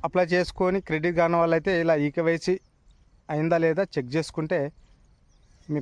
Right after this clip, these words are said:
ప్రాబ్లం అయితే సాల్వ్ అయినట్టే, ఖచ్చితంగా క్రెడిట్ అవుతాయన్నమాట. So, రెండవది పిఎం కిసాన్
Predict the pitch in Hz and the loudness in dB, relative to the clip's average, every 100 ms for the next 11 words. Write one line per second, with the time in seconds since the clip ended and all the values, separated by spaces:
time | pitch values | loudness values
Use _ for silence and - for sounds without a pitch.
0 | 151 147 151 156 156 - 139 147 147 139 | 0 0 2 -2 -2 0 2 2 0 -2
1 | 196 277 - - - - 143 151 165 190 | -6 -8 -16 -20 -14 -8 -6 -2 0 0
2 | 170 156 160 156 151 160 147 139 135 226 | 2 0 2 2 2 2 2 2 0 0
3 | - - - - - - - - - - | -2 -18 -20 -16 -16 -16 -20 -20 -20 -16
4 | - - - - - - - - - - | -16 -14 -16 -14 -12 -12 -12 -14 -18 -16
5 | - - - - _ - 208 190 156 165 | -18 -20 -20 -20 _ -2 0 2 2 4
6 | 190 190 190 151 - - - - - - | 4 4 2 0 -6 -20 -20 -20 -20 -18
7 | - - - - - - - - _ - | -18 -18 -16 -12 -12 -14 -20 -20 _ -20
8 | - _ - - - 175 208 196 190 202 | -20 _ -20 -20 -4 0 0 -2 -2 0